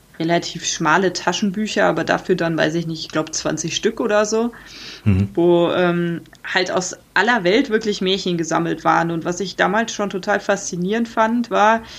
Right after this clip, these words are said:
Speaker 1: wenn man sich dann so französische oder, äh, sagen wir mal allgemein europäische Märchen anguckt, dann findet man ganz oft die gleichen, also ein bisschen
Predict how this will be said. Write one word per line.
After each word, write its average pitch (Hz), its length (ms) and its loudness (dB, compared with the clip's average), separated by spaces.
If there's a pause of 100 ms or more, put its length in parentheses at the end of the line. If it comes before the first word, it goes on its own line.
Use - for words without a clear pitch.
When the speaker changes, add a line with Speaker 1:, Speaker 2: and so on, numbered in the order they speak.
(420)
Speaker 1:
wenn 185 180 2
man 185 160 4
sich 180 200 -2
dann 180 200 2
so 170 240 2
französische 196 800 0
oder, 180 300 2
äh, - 460 -4
sagen 185 220 2
wir 190 80 2
mal 175 120 2
allgemein 175 480 2
europäische 185 680 0
Märchen 226 420 0
anguckt, 247 540 -2 (420)
dann 175 120 -4
findet 220 320 0
man 185 360 0
ganz 180 360 0
oft - 320 -4
die 180 80 -4
gleichen, 180 720 0
also 165 260 -4 (440)
ein 175 40 -4
bisschen 226 360 0